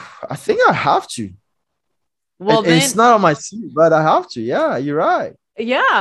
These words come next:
Speaker 2: I mean,
Speaker 1: I have
Speaker 2: it's
Speaker 1: to, yeah.
Speaker 2: experience, right? I mean, whatever
Speaker 1: Right.
Speaker 2: you, whatever you mentored them in, whether it was, because mentoring doesn't necessarily have to come from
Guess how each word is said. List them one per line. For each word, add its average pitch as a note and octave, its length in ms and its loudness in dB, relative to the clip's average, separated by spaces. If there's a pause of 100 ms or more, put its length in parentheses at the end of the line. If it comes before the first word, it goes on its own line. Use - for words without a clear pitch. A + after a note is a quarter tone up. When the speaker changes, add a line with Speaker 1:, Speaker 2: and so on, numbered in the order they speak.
(160)
Speaker 2:
I B3 60 -4
mean, C#4 160 -8
Speaker 1:
I - 80 -10
have C4 100 -4
Speaker 2:
it's C#4+ 80 -10
Speaker 1:
to, D4 60 -10
yeah. D4 40 -10
Speaker 2:
experience, C4+ 840 -8
right? A3+ 360 -6 (160)
I A3+ 120 -4
mean, A#3+ 340 -6
whatever A3 480 -4
Speaker 1:
Right. G3 240 -2
Speaker 2:
you, C4 160 -14
whatever A#3+ 360 -8
you A#3+ 160 -8
mentored A3 580 -8
them F#3 200 -8
in, A3 380 -12 (280)
whether G#3 320 -2
it G3 240 -6
was, F#3 460 -4 (300)
because D#4+ 300 -8 (120)
mentoring C#4+ 640 -6
doesn't B3 260 -6
necessarily A#3 520 -8
have A3+ 260 -8
to A3 80 -12
come G#3+ 420 -8
from F3 640 -6